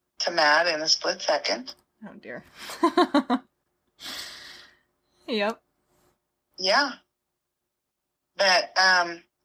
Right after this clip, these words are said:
Speaker 1: she doesn't get that mad very often, she, she tells me. Um,
Speaker 2: She would like to believe that. <laughs>
Speaker 1: Yeah, she would.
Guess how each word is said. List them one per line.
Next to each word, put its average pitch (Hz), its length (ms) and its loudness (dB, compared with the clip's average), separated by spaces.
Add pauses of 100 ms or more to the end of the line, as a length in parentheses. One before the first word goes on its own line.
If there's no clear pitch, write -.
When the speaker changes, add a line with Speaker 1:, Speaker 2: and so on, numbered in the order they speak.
(280)
Speaker 1:
she - 200 0
doesn't 285 220 0
get - 200 -2
that 185 240 0
mad 170 260 2
very 156 200 0
often, 143 720 -2
she, - 360 0
she - 220 0
tells 143 400 0
me. 151 280 -4
Um, 147 440 0 (800)
Speaker 2:
She - 200 -8
would 190 240 -6
like 156 240 -6
to - 100 -14
believe 165 380 -12
that. 165 240 -10
<laughs> 262 100 -2 (1000)
Speaker 1:
Yeah, 156 80 0 (360)
she 196 180 4
would. 190 260 2